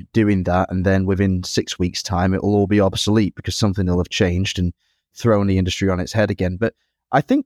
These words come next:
that the state of independent watchmaking is pretty healthy. I think coming out of the pandemic, it's one of the groups of, uh,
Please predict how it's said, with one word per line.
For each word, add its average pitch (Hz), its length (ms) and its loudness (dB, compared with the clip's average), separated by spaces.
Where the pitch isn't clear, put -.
that - 160 -2
the 107 60 -6
state 123 360 0
of 98 140 -4
independent 110 560 0
watchmaking 92 840 -2
is 92 240 -2
pretty - 560 -2
healthy. 120 500 0
I 95 60 2
think 147 260 -2
coming 113 260 0
out 139 160 2
of 90 60 -6
the 95 80 -4
pandemic, 98 580 0
it's - 160 -10
one 131 220 2
of 101 220 -2
the 95 100 -2
groups 107 640 -2
of, 98 380 0
uh, 95 240 2